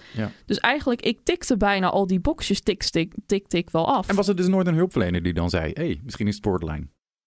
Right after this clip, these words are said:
Speaker 2: Nee, dat heb ik ook zelf uitgevonden. Maar ik had uiteindelijk, in twintig twintig dus, ben ik bij een speciale, ben ik doorverwezen vanwege mijn autisme naar een, eh,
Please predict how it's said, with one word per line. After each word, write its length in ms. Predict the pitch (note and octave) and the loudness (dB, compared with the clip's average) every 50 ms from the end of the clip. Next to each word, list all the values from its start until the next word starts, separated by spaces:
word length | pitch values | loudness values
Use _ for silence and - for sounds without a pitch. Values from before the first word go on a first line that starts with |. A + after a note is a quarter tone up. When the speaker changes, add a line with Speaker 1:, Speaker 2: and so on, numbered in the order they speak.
| _ _ _ _ _ | _ _ _ _ _
Speaker 2:
Nee, 220 | A#3+ C#4 D4 C4+ | 0 2 2 2
dat 120 | A3 G#3+ - | 2 2 2
heb 180 | B3 B3 - | 0 0 0
ik 120 | A#3 - - | -2 0 0
ook 180 | D4 D4 - | 0 0 0
zelf 320 | - - G#3+ F3+ E3 - - | 0 2 2 2 2 0 0
uitgevonden. 760 | - E3 E3+ - - F#3+ - - E3 D#3+ E3 - - G#3 - | 0 0 0 -2 -4 -4 -2 0 0 0 0 -2 -4 -2 0
Maar 200 | G3+ G3+ G#3+ - | 2 2 2 2
ik 140 | B3+ C4+ C4+ | 0 0 2
had 360 | C#4 C4 B3 B3 - - - _ _ | 2 2 2 0 -2 -6 -10 _ _
uiteindelijk, 1040 | - - F3+ F#3+ G3 - - F#3 A#3 D4 C#4+ B3 G3+ E3+ D#3+ E3 A3 C4+ - - _ _ _ _ | -2 0 0 0 0 2 2 2 2 2 2 2 2 2 2 2 0 -2 -4 -10 _ _ _ _
in 160 | G3+ A3 A#3+ | 0 2 2
twintig 360 | - - G#3+ F#3+ F3+ - - | 2 2 2 2 2 0 -2
twintig 420 | - - F3 F3 F3 F3 F3+ - - | -2 -2 0 0 0 0 -2 -4 -2
dus, 380 | - D#3+ E3 - - - - - _ - - - - - - - _ - - | 0 0 0 0 -2 -6 -10 -16 _ -20 -20 -20 -20 -20 -20 -20 _ -8 -4
ben 300 | - E3 G3+ G#3+ G#3+ - | 0 2 2 2 2 2
ik 260 | - G3 G3 - - | 0 -2 -2 -2 -2
bij 320 | - G3 F#3+ F#3+ F#3 F3+ - - | 0 2 4 4 4 2 0 0
een 360 | - F3+ F3+ F3 F3 E3 - | 0 2 4 4 2 2 0
speciale, 800 | - - - F3 F#3+ - - - G#3+ G#3 G#3+ G#3 G3 F#3 - F3 | -2 -2 0 0 0 2 2 2 2 4 2 2 2 0 0 0
ben 160 | F3+ F#3 F3+ | 2 2 2
ik 120 | F3 E3 | 2 2
doorverwezen 920 | E3 F3 F#3+ A#3 C4+ C4 C4+ B3 A#3+ B3 B3+ B3+ B3 - B3+ C4 D4+ - - _ _ _ _ | 2 4 4 4 2 2 2 2 2 2 2 2 2 2 2 0 0 -2 -6 _ _ _ _
vanwege 480 | - F#3+ F#3+ F3+ F#3+ G3 A#3 A3+ - | 0 2 2 4 4 4 2 2 2
mijn 140 | G3+ E3+ - | 2 2 2
autisme 600 | D3 D#3+ - - E3+ A#3 - - A#3+ A#3 C4+ F#4 - _ - - - - - - _ _ _ _ _ _ _ _ | 0 0 0 2 0 0 2 2 0 0 0 0 -4 _ -20 -20 -20 -20 -20 -20 _ _ _ _ _ _ _ _
naar 400 | F#3 G3 G3 G3+ G3+ G3 G3+ - - | 2 4 4 4 4 2 0 0 0
een, 360 | - F3+ F3+ F3+ F#3 F3+ - | 0 2 2 4 2 2 2
eh, 460 | - F3 F3 E3+ E3+ E3 E3 E3 | 2 2 2 4 4 2 2 2